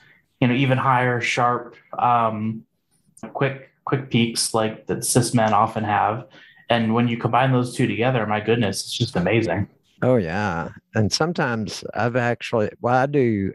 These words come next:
Speaker 2: edging a lot of times.
Speaker 1: Mm-hmm.
Speaker 2: And I'll do extended edging. Sometimes for a whole day, or, uh, in the past, I've done it for the whole weekend.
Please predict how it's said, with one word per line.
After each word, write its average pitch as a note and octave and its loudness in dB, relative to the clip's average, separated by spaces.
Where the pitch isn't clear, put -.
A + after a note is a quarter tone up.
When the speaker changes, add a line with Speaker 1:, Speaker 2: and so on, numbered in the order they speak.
Speaker 2:
edging A2+ -2
a - -12
lot D2+ 0
of - -6
times. - -18
Speaker 1:
Mm-hmm. G2+ 2
Speaker 2:
And A2 2
I'll F2+ 0
do A#2+ 2
extended B2+ -2
edging. E2+ -8
Sometimes G#2+ 0
for F#2+ 0
a D#2+ 0
whole A#2 0
day, G2+ 2
or, E2+ 0
uh, F2 2
in F#2+ 4
the E2+ 6
past, G#2 -2
I've D#2 -6
done F2+ 0
it F#2 0
for F2 2
the - 0
whole G#2 2
weekend. - 0